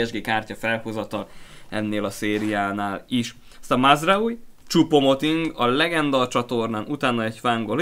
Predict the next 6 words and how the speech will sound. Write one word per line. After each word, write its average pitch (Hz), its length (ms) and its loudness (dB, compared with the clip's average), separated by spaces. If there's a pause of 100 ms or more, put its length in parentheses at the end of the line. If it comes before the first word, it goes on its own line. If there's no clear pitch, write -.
(140)
Olympiakosból, 120 1160 -2
Theo, 127 280 4
illetve 104 540 -2 (460)
Giroud 117 540 -2
a 101 160 -2 (140)
Milánból 117 720 0